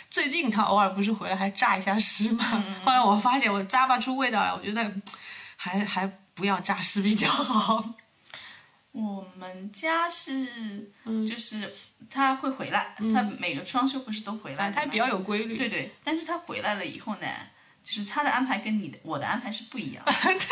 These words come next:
Speaker 2: 你知道吗？这个就有，
Speaker 1: 他有他的蓝图。
Speaker 2: 有冲突了。对，对，对，对，对。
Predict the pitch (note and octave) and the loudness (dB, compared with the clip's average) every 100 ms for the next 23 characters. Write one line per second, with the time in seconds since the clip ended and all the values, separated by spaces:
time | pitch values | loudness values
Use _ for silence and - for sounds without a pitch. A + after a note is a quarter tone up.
0 | C#5 - - - - _ - G3+ G#3 F3 | -4 -10 -16 -20 -20 _ -4 0 2 2
1 | F3 G#3+ - D#4+ D#4 C4 B3+ A#3 - - | 2 2 2 4 2 2 0 2 4 4
2 | A3+ E4+ D#4+ C4+ G3 A3 - A3 C#4 C4 | 6 6 6 4 4 4 4 2 0 2
3 | C4 A#3 G#3+ G3 F#3 | 2 2 0 -2 -6